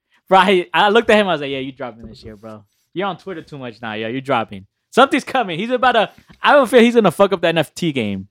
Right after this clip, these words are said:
He's gonna do something with the album." <clears throat> Or Beyonce might do something with the blockchain. I think Beyonce will, will, like, shut down the whole N F T game.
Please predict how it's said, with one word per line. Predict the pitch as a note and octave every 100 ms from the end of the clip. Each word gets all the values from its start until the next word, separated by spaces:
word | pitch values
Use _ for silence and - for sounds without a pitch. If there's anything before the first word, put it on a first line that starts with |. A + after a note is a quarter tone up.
| -
He's | G3
gonna | C4 B3+
do |
something | A#3 G#3+ A3 G3
with | D#3
the | C#3+
album." | D3 C3 G#2+ G2+ G2 _ _ _ _ _ _ _ _ _ _ _ _ _ _ - - _ _ _ _ _ _ _ _ _ _ _ _ _ -
<clears throat> | A3 G#3
Or | F#3+
Beyonce | F#3 E3+ F#3 G3+ E3
might | D3 C3+
do | B2+
something | - C3+ A#2+
with | B2+
the | A#2+
blockchain. | B2+ B2 - A#2 G2+ G2 G2 _ _ _ _ _ _
I | D#3+
think | F#3 F#3+
Beyonce | D3+ E3 D#3+ D#3+
will, | B2+ - D3+
will, | C3
like, | B2+ A#2 _ _ _ _
shut | _ F3 D#3
down | C#3+ C#3
the | C3
whole | C3 C3+ B2+ B2+
N | C#3
F | B2
T | - B2
game. | A2+ G#2 G2+